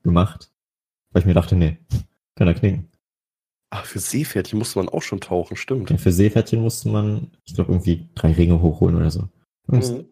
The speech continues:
Speaker 1: was eigentlich ri-, richtig billig ist, so, ne, aber tauchen ging irgendwie nie bei mir. Und sobald ich einmal wirklich unter Wasser, äh, bin, dann ist sowieso vorbei.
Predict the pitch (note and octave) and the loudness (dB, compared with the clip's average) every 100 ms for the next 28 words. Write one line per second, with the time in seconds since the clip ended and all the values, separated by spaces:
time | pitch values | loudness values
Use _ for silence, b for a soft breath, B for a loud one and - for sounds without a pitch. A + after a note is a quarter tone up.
0 | _ _ _ _ _ - G3+ - C3+ D3 | _ _ _ _ _ 0 0 2 2 2
1 | A#2 A2 A#2+ A#2+ A2 A#2 - - A#2+ A#2+ | 2 2 2 0 2 2 2 2 4 4
2 | A#2+ A2+ - G#2 G#2 - F#2+ F#2+ F#2 F#2 | 2 -2 0 0 0 0 0 2 4 4
3 | F#2 F2+ F2 - _ - F2+ F2+ F2 F2 | 4 2 0 -6 _ 0 0 0 -2 -4
4 | - E2+ - _ - F2 E2+ E2 E2 D#2+ | -6 -8 -10 _ -2 -2 0 -2 -2 0
5 | D#2+ D#2+ b b G2+ G2+ A#2 C#3 - E3+ | 0 -2 b b -2 2 2 2 2 2
6 | E3+ C#3+ D3 A#2+ - _ - D3+ C#3 A#2 | 2 0 0 0 -4 _ -2 2 4 4
7 | B2+ G#2 F#2 - F#2+ F2+ - - - - | 4 2 2 -2 0 0 0 -2 -6 -10
8 | - G2 G#2 G2+ G2+ F#2 F#2+ F#2 E2+ E2 | -2 0 2 0 -2 -4 -2 0 2 2
9 | E2 E2 F#2 | 0 0 -4